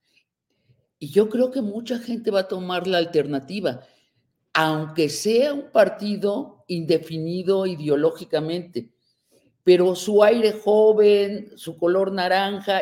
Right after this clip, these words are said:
y el hecho de que no es el prian ni es Morena, va a convencer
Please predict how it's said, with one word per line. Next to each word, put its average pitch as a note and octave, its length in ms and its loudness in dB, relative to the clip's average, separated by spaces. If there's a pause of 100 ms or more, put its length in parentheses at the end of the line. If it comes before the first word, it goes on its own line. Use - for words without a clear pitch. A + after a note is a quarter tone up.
y F#3+ 140 2
el F#3+ 160 -2
hecho B3+ 360 0
de A#3 140 -4
que F3 120 -2
no F#3 160 -6
es G#3 120 -8
el F#3 160 -4
prian E3 460 -4 (640)
ni E3+ 260 -6
es G3+ 160 -2
Morena, F3+ 800 -4 (320)
va F#3 60 4
a F#3+ 100 -4
convencer G3 920 -2